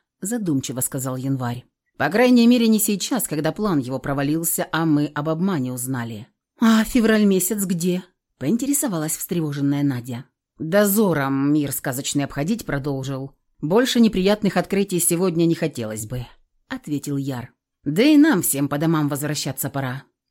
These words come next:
Завтра и Милава вернуться должна, тогда уж все вместе у Олеси соберемся да решим, как нам дальше быть». «Я бы хотела до этой встречи узнать правду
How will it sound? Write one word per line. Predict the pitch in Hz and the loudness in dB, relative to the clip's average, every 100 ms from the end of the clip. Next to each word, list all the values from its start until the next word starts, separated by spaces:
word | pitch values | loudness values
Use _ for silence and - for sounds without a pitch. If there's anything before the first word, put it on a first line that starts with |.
| _ | _
Завтра | 160 196 269 220 190 | 0 2 2 2 2
и | |
Милава | 175 170 208 240 | 2 4 2 2
вернуться | 233 233 226 220 220 | 2 4 2 2 0
должна, | 202 202 180 196 | 2 0 0 -2
тогда | 190 202 220 269 | 0 -2 0 -2
уж | 165 - | -2 -6
все | - 170 | -4 -2
вместе | 165 180 180 - 143 | 0 0 0 -2 -2
у | |
Олеси | 147 147 143 143 | 0 0 -2 -4
соберемся | 143 139 147 214 202 233 | -4 -2 -2 -2 -2 -4
да | 254 | -4
решим, | 160 - 139 123 120 _ _ | -4 -6 -6 -6 -8 _ _
как | - 185 - | -4 -4 -2
нам | 123 131 | -6 -4
дальше | 147 131 - | -4 -6 -6
быть». | 131 139 - - _ _ _ | -6 -6 -8 -20 _ _ _
«Я | 180 185 208 | -2 2 2
бы | 226 | 2
хотела | 262 247 220 220 | -2 0 2 2
до | 185 202 175 | 2 0 0
этой | 147 147 151 | -2 -2 -2
встречи | 151 - 160 147 175 | -2 -2 -2 0 -4
узнать | - 160 175 170 | -2 0 2 0
правду | - 170 160 151 | -2 -2 -2 -4